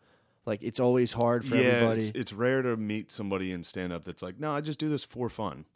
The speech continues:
Speaker 1: It's very rare.
Speaker 2: It's rare. Everybody, like, I remember the first, like,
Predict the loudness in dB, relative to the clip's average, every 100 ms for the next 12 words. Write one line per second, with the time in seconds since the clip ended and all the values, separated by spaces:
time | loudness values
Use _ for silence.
0 | _ _ _ _ -2 0 0 0 6 8
1 | 6 2 -2 -4 0 0 0 -6 -16 _
2 | -4 -2 0 0 0 0 -4 -2 -2 -2
3 | -2 -4 -4 -4 -4 -4 -6 -6 -10